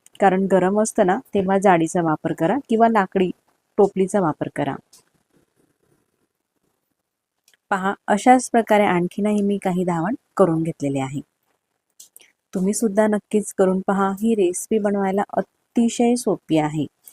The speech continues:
आणि झटपट सुद्धा होते. पहा, मस्त जाळीदार, स्पंजी आणि लुसलुशीत मऊ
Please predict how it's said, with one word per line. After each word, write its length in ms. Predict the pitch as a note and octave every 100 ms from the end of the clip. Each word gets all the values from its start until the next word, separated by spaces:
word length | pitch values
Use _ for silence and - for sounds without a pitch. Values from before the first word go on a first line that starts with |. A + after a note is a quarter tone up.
| - _ -
आणि 240 | E3+ F3+ B3 _ -
झटपट 400 | G#3+ F#3+ - F3+
सुद्धा 320 | - F3 D3 D#3+
होते. 320 | D3+ - C#3 - _ _ _ _ _ _ -
पहा, 260 | G#3 F#3+ G#3 - _ -
मस्त 400 | G#3 - - G3+ E3 - _ _ _ -
जाळीदार, 680 | F3 E3+ E3 F3 F3+ E3+
स्पंजी 600 | F3+ - - E3+ D#3+ E3 D#3+
आणि 260 | - A3 G#3
लुसलुशीत 640 | F#3+ - - A3 G#3+ G3 -
मऊ 200 | F3 E3+